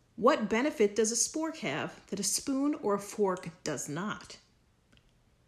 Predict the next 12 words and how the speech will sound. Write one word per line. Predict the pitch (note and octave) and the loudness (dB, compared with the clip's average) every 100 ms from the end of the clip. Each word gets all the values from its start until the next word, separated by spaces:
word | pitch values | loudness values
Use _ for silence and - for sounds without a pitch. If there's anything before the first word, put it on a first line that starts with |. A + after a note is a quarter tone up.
| _ | _
As | G#3 A#3+ | 2 6
Americans | A#3+ C#4 D#4+ F4 A#3+ | 6 4 4 0 2
needed | G3+ F#3+ F3+ | 2 4 2
to | E3+ - | 0 -2
eat | A#3 | 0
away | A#3 G#3 G3 | 2 4 2
from | G3+ G#3 | 2 -4
home | - B3+ G3 E3+ | -2 -2 0 0
more | F#3+ G3+ G#3 | 4 4 4
and | G3+ | 0
more | F#3+ F3+ | 0 0
often | - A3 A#3+ - F#3+ | -2 -4 -6 -8 -8